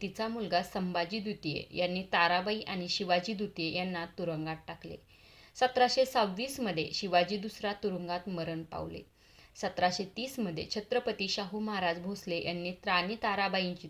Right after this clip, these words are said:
तुरुंगातून सुटका केली. त्यानंतर त्यांना साताऱ्यात राहण्याची परवानगी मिळाली, पण शाहू महाराजांनी ताराबाईसमोर एक अटही ठेवली की कोणत्याही राजकीय प्रकरणात ढवळाढवळ करणार नाही,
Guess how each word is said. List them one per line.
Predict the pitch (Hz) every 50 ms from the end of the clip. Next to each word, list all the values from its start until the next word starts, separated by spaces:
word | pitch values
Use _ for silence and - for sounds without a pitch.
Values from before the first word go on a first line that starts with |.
| -
तुरुंगातून | 208 196 190 185 185 180 175 165 - 165 175 190
सुटका | - - 165 143 - - 160 160
केली. | 170 - 170 160 151 156 - 160 156 - - - - - - - - - - - -
त्यानंतर | 220 220 220 226 226 233 233 233 220
त्यांना | 214 - 226 220 214 190 190 190
साताऱ्यात | 190 - - 196 - - 185 180 185 190 185 220
राहण्याची | 220 208 208 190 170 - - 196
परवानगी | 202 - 208 180 170 165 160 156 160 160 165 160
मिळाली, | 160 165 160 160 160 170 175 - - - - -
पण | - 175
शाहू | 175 - - 180 170 185 208
महाराजांनी | 214 220 226 233 226 214 185 190 170 160 156 160 165 - -
ताराबाईसमोर | 185 175 175 170 170 170 175 202 - - 202 180 170 165
एक | - - 175 175 - 185
अटही | 170 - - - 175 - - 214 208 -
ठेवली | 214 185 170 - - - - - - - - - - - - - - -
की | - 254
कोणत्याही | 254 - 254 240 240 233 247 233 220 220 277 285
राजकीय | 269 233 214 214 - - - 254 262
प्रकरणात | 254 - 262 240 - 208 190 175 175 170 165
ढवळाढवळ | 170 170 190 180 180 180 185 196 202 208 202 180 170 180
करणार | 180 - 185 156 147 151 156 160 156
नाही, | 160 160 165 165 175 - -